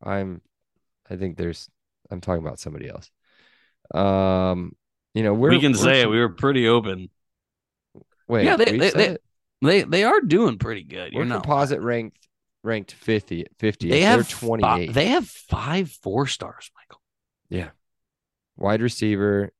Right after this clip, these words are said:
Speaker 1: safety,
Speaker 2: Five
Speaker 1: quarterback,
Speaker 2: four stars.
Speaker 1: safety. They got a couple safeties coming in. Couple safeties coming in. Some, hitting Texas still. I don't get it. Purdue with the Texas ties is, is so weird to me. Um,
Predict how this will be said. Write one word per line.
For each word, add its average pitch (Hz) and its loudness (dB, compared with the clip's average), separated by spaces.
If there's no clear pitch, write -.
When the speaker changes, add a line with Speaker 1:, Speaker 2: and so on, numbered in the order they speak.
Speaker 1:
safety, 104 -2
Speaker 2:
Five 95 -2
Speaker 1:
quarterback, 104 0
Speaker 2:
four 135 2
stars. - -6
Speaker 1:
safety. 98 -4
They 92 -4
got 107 0
a 92 -8
couple 113 -4
safeties 127 -8
coming 95 -8
in. 95 -6
Couple 104 -10
safeties 107 -6
coming 90 -8
in. 92 -8
Some, - -20
hitting 120 -6
Texas 143 -4
still. 127 0
I 104 2
don't 110 -2
get 127 2
it. - -4
Purdue 107 -4
with 135 -4
the 92 -8
Texas - -8
ties 85 -4
is, 76 -14
is 80 -12
so 101 -6
weird 90 -4
to - -20
me. 73 -16
Um, 85 -8